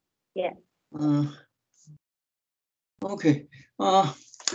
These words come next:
Speaker 2: so I'll make our, or something, eh? Uh, we might have to do the same thing again, eh? It's just, uh, uh, do the final exam in two different days, yeah? Uh,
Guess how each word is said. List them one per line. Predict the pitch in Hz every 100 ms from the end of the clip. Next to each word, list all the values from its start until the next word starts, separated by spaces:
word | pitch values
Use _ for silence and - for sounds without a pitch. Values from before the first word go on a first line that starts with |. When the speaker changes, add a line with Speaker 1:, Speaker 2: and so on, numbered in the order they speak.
| -
Speaker 2:
so | - 208 185
I'll | 214 262 240
make | 247 233
our, | 208 196 185 185
or | 175 - 160
something, | 160 226 196 143 120 123
eh? | 151 147 - - -
Uh, | 175 170 170 139 - _ _ _ _ _ -
we | 180 214
might | 202 233 247
have | 190 226 226
to | 349
do | -
the | 220 160
same | 190 190
thing | 170 190
again, | 156 151 190 135
eh? | 120 175 - _ _ -
It's | 151
just, | 196 -
uh, | 190 156 - _ _ _ 143
uh, | 135
do | 180 196
the | 160
final | 180 180 175 170
exam | 139 - 165 156
in | 135 127 123 120 - - -
two | 165 156
different | 156 151 131
days, | 151 139
yeah? | 107 113 139 - _ _ _ _ _ _ -
Uh, | 139 113